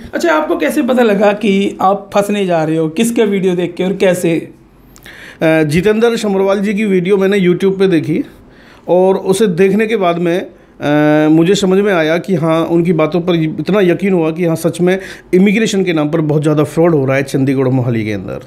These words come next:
Speaker 1: तो पासपोर्ट आपका, आपको मिल गया?
Speaker 2: हाँ, मेरा पासपोर्ट जितेंद्र सर ने, अ, दिलवाया और मैं उनका बहुत, बहुत शुक्रिया अदा करता हूँ इस बात को लेके, क्योंकि मेरा original जो documents हैं उन्होंने मुझे वापस करा
Speaker 1: कितनी
Speaker 2: दिया।
Speaker 1: देर में मिल गया?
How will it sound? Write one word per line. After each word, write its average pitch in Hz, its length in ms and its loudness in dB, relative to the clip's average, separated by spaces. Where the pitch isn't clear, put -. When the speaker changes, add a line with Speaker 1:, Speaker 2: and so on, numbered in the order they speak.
Speaker 1:
तो 240 80 -2
पासपोर्ट 247 480 -2
आपका, 262 300 0
आपको 254 500 0
मिल 240 160 4
गया? 277 320 0
Speaker 2:
हाँ, 160 180 0
मेरा 190 220 2
पासपोर्ट 202 440 -2
जितेंद्र 175 400 0
सर 190 140 0
ने, 180 240 2
अ, 156 340 0
दिलवाया 170 540 2
और 151 200 2
मैं 175 120 4
उनका 180 200 0
बहुत, 170 280 0
बहुत 165 320 0
शुक्रिया 165 500 -2
अदा 170 180 0
करता 156 380 -6
हूँ 170 160 2
इस 151 80 -2
बात 147 220 0
को 156 100 -2
लेके, 143 320 0
क्योंकि - 520 -4
मेरा 175 240 2
original 165 360 0
जो 190 80 4
documents 160 540 0
हैं 220 140 -2
उन्होंने 160 240 4
मुझे 143 220 2
वापस 131 300 -2
करा 110 200 -6
Speaker 1:
कितनी 302 160 2
Speaker 2:
दिया। 285 120 2
Speaker 1:
देर 247 160 2
में 226 140 0
मिल 190 180 -2
गया? 165 300 -4